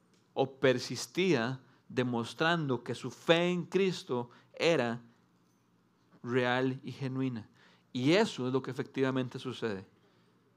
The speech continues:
Eso es lo que leemos en el versículo veintiocho.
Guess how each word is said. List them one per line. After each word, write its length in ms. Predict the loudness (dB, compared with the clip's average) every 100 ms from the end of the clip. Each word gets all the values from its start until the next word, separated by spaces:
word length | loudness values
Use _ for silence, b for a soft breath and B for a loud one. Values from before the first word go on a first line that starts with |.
| _ _ _
Eso 120 | 4
es 40 |
lo 120 | 4 6
que 100 | 6
leemos 240 | 6 4
en 60 | 2
el 120 | 4
versículo 500 | 4 4 4 6 6
veintiocho. 680 | 4 4 4 4 0 -14